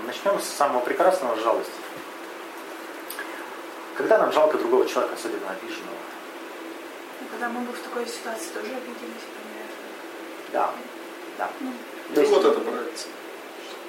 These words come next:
Speaker 1: То есть, смотрите, тут важный момент, что, а, не имея опыта переживания обиды, или даже имея опыт переживания болезненной обиды, мы начинаем проецировать вот это же самое переживание на другого человека. Нам кажется, что он также страдает.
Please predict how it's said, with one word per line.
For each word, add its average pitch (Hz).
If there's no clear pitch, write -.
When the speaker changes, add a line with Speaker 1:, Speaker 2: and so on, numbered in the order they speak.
Speaker 1:
То 135
есть, 131
смотрите, 127
тут 107
важный 123
момент, 127
что, -
а, 107
не 131
имея 139
опыта 120
переживания 113
обиды, 139
или 123
даже 127
имея 139
опыт 127
переживания 117
болезненной 131
обиды, -
мы 139
начинаем 131
проецировать 120
вот 123
это 110
же 98
самое 120
переживание 110
на 101
другого 107
человека. -
Нам 120
кажется, 135
что 117
он 117
также 123
страдает. -